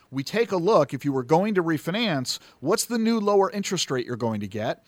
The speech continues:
and what's the new payment going to be? And again, remember, part of that payment is interest. In fact, with a brand new mortgage,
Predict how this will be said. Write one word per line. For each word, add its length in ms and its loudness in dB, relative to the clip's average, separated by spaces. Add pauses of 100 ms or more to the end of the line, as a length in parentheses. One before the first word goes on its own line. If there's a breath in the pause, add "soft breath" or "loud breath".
(220 soft breath)
and 180 0
what's 240 4
the 100 -6
new 160 0
payment 460 -8
going 320 -4
to 60 -4
be? 400 -2 (180 soft breath)
And 100 -10
again, 300 -2
remember, 560 -2 (300 soft breath)
part 260 0
of 80 0
that 140 -2
payment 360 -2
is 400 -2
interest. 540 -6
In 120 -8
fact, 280 -2
with 120 -4
a 40 -2
brand 560 -4
new 160 -2
mortgage, 720 -2